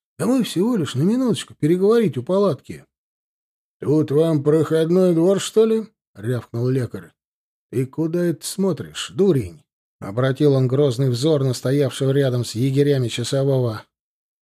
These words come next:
«Вот сейчас врачи с вечерним обходом пойдут, и ваш капрал со своей проверкой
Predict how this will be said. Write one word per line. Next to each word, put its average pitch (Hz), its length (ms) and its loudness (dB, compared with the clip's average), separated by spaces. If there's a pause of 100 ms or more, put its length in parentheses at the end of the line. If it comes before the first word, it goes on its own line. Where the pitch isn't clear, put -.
(120)
«Вот 127 340 -6
сейчас 139 560 -2
врачи 143 400 0
с 123 80 -2
вечерним 143 560 0
обходом 143 480 2
пойдут, 147 400 0
и 151 40 4
ваш 151 200 2
капрал 151 460 0
со 135 160 -4
своей 151 300 0
проверкой 151 760 2